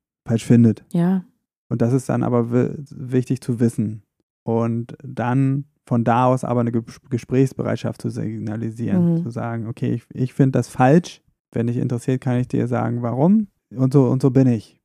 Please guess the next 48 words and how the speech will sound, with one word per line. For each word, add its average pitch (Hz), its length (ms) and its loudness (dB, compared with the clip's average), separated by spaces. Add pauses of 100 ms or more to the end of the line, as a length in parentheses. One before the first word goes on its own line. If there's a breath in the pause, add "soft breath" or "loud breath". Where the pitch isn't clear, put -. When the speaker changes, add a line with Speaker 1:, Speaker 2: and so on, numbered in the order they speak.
(140)
Speaker 1:
Das 123 480 -8
ist - 200 -6
jetzt 117 160 -4
einfach 117 240 -2
ein 117 140 -4
Teil 117 240 0
unserer 117 240 -2
Freundschaft, 117 460 -4
dass 117 300 -10
wir, 113 180 -6
dass 120 300 -10
du 123 120 -8
das 117 180 -8
weißt 139 340 -2
und 120 280 -4 (1040)
vielleicht 120 240 -2
gibt's - 160 -6
eine 120 60 -2
Bereitschaft, 123 400 -2
darüber 117 220 0
zu 123 120 -6
sprechen. 139 540 0
Wenn 123 140 0
nicht, 131 280 2 (320)
müssen 120 160 -2
wir 120 100 2
beide 117 220 4
gucken, 123 300 0
wie 117 80 2
gehen 120 160 4
wir 117 120 2
damit 117 240 2
um. 120 220 4 (180)
Speaker 2:
Mhm. 170 320 -4 (360)
Speaker 1:
Aber 123 300 -2
eben 123 220 0
da 117 140 2
gut 127 200 -2
drüber 117 260 2
Bescheid 113 380 -4
zu 110 140 -12
wissen 107 420 -8 (180)
Speaker 2:
Ja. 180 160 0
Speaker 1:
und 123 220 -10
nicht 117 320 -8
irgendwie 120 360 -4
das 117 200 -4
alles, 120 520 -8